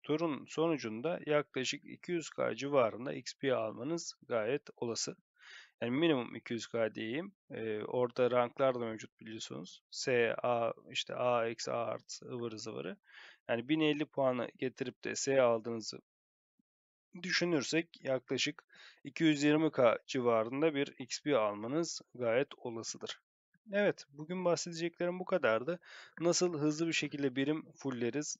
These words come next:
e, neler yapmamız gerekir? Beş başlık altında toplamaya çalıştım. Bunları yaparak oldukça hızlı bir şekilde herhangi bir birimi son level'e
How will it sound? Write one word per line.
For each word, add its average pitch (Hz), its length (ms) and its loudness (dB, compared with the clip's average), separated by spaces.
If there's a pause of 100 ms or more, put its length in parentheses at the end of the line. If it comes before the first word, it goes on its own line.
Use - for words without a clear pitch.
(120)
e, 123 280 -2
neler 143 280 6
yapmamız 113 520 0
gerekir? 113 480 -2 (120)
Beş 151 380 0
başlık - 360 2
altında 123 520 0 (140)
toplamaya 139 500 0
çalıştım. 170 540 -6 (540)
Bunları 165 300 4
yaparak 151 580 4
oldukça 139 440 0
hızlı 139 300 -2
bir 127 60 -4
şekilde 120 640 0
herhangi 139 500 0
bir 113 140 0
birimi 127 420 0
son 143 280 -4
level'e 113 280 -2